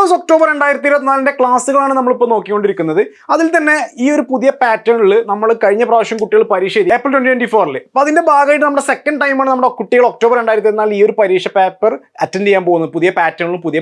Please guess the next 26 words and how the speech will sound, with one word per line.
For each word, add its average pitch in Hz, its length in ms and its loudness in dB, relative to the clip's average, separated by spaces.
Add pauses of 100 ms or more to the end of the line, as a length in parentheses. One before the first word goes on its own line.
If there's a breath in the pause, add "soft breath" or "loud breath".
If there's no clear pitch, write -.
ബൈഫെക്റ്റഡ് 147 440 -4
സിലബസിലും. 123 440 -4 (180)
അപ്പൊ 269 180 2
അതുകൊണ്ട് 339 260 2
തന്നെ 330 180 2
നമ്മുടെ 302 260 0
പരീക്ഷ 269 220 0 (120)
രീതിയിൽ 254 260 -2
കുറച്ച് 240 260 0
വ്യത്യാസങ്ങളൊക്കെ 233 680 -2
ഉണ്ട്. 175 160 0
അപ്പൊ 262 140 2
ആ - 80 4
വ്യത്യാസങ്ങൾ 285 520 0
എന്താണെന്ന് 285 320 0
മനസ്സിലാക്കി 262 540 -2
പഠിച്ച 254 220 0
കുട്ടികൾക്ക് 233 560 0 (120)
മാത്രമേ, 233 320 0
സ്മാർട്ട് 240 500 -2
ആയിട്ട് 269 160 -2
പഠിച്ച 226 240 -2
കുട്ടികൾക്ക് 220 400 0
മാത്രമേ 202 280 -2 (260 loud breath)
ഇപ്രാവശ്യം 208 380 -2
നല്ല 208 220 0